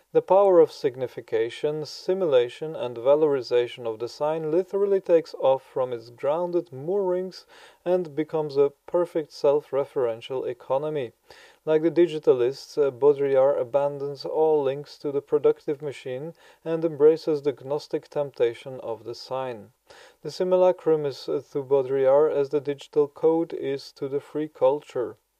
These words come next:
In Symbolic Exchange and Death, the economic revolution of simulacra is described like this. A revolution has put an end to this classical economy of value, a revolution which, beyond the commodity form,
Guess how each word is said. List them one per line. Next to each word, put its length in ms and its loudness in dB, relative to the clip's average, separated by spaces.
In 300 -2
Symbolic 500 2
Exchange 540 -4
and 260 -6
Death, 300 2
the 320 4
economic 480 -4
revolution 840 -2
of 160 0
simulacra 640 0
is 160 4
described 580 -4
like 300 -8
this. 340 -4
A 80 -2
revolution 640 2
has 300 0
put 220 0
an 120 0
end 220 -2
to 100 -2
this 240 -2
classical 520 0
economy 480 -2
of 160 0
value, 540 2
a 160 0
revolution 680 2
which, 260 -2
beyond 280 0
the 80 -12
commodity 560 -4
form, 420 0